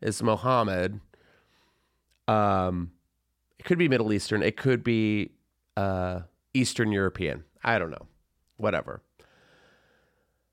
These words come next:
<sighs> And I hope he's okay. I hope he doesn't unalive himself. But here's something that will. Jay-Z and Beyonce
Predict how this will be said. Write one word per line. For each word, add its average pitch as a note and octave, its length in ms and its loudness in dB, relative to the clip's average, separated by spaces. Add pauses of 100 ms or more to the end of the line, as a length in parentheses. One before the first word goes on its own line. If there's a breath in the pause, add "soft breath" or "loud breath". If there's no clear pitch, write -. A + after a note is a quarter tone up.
(200)
<sighs> - 40 2 (2250 loud breath)
And C#3+ 140 6
I D#3 80 6
hope F3+ 180 6
he's D#3 160 4
okay. A2 400 4
I A#2 120 4
hope D3 160 4
he D#3 80 4
doesn't C3+ 280 2
unalive F2+ 520 0
himself. - 560 -8 (880 soft breath)
But F#3+ 400 4 (320)
here's G#3+ 260 2
something E3 320 4
that C#3 160 4
will. D#2 260 2 (840)
Jay-Z F3+ 400 2
and A#3+ 80 2
Beyonce F#2 720 2